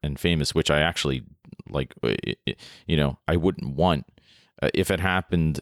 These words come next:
I, I wouldn't be, I, I don't think I would be against it, but I, I innately, inherently don't like that idea. Um, I just think it's kinda cool that it's, uh, you know, beach cleaning videos or something that I, I don't see a lot of in terms of t-, channels, uh, dedicated to it.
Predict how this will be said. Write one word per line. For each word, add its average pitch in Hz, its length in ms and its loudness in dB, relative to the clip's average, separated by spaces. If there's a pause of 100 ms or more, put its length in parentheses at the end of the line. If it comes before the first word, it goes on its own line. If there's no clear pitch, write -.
I, 73 240 2
I 76 200 2 (100)
wouldn't 76 360 -6
be, 73 280 0 (180)
I, 76 200 2
I 78 80 0
don't 78 180 0
think 80 160 0
I 76 80 2
would 71 120 0
be 69 120 0
against 87 280 0
it, 73 80 0
but 73 120 2
I, 65 200 2 (140)
I 92 100 2
innately, 87 600 2 (220)
inherently 78 480 0
don't 78 220 0
like 76 220 0
that 69 180 2
idea. 67 480 2 (360)
Um, 67 320 2 (320)
I 107 80 0
just 95 160 0
think 87 160 2
it's 78 100 0
kinda 82 220 0
cool 85 520 2 (100)
that 73 340 2
it's, - 360 -2 (120)
uh, 82 120 0
you 78 120 -2
know, 76 100 0
beach 80 260 -2
cleaning 76 280 0
videos 71 340 0
or 69 40 -4
something 69 280 -4
that 65 220 -4 (360)
I, 73 120 0 (100)
I 78 60 0
don't 73 240 0
see - 160 2
a 71 80 4
lot 78 280 2
of 67 140 -4
in 71 80 -2
terms 73 300 -2
of - 160 -8
t-, - 100 -14 (180)
channels, 76 600 -2
uh, 65 320 -2
dedicated 80 540 0
to 65 180 -2
it. 64 160 -4